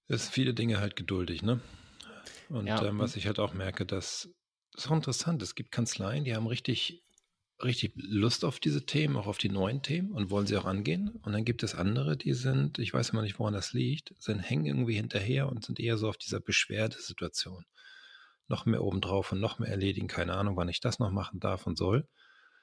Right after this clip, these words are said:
Speaker 1: Und, ähm, d-, da vermute ich halt immer einen Unterschied in der Organisation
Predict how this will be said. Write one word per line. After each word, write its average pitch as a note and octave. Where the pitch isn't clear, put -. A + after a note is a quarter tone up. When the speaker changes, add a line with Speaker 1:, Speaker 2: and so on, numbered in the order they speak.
Speaker 1:
Und, -
ähm, G2
d-, -
da G2+
vermute B2+
ich B2+
halt G2
immer A2+
einen A#2
Unterschied C3
in A2
der G#2+
Organisation G2+